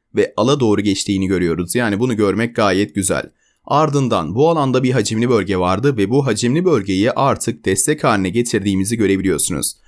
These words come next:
Yani önemli bir bölgeyi kazandık arkadaşlar ve bu bölge artık bizim için destek görevi üstlenecektir. Bunu da söyleyebilirim. Hemen bir Ishimoku bulutuna bakalım. Ishimoku bulutunda da aslında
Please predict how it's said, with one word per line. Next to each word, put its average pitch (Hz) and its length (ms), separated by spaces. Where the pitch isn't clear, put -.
Yani 127 280
önemli 120 420
bir 117 140
bölgeyi 110 440
kazandık 107 540
arkadaşlar 131 680
ve 131 120
bu 151 140
bölge 98 260
artık - 460
bizim 123 240
için 143 360
destek 135 500
görevi 113 280
üstlenecektir. 101 800
Bunu 147 160
da 98 80
söyleyebilirim. 98 760
Hemen 180 400
bir 165 100
Ishimoku 165 500
bulutuna 113 400
bakalım. 113 440
Ishimoku 165 500
bulutunda 123 440
da 110 100
aslında 98 580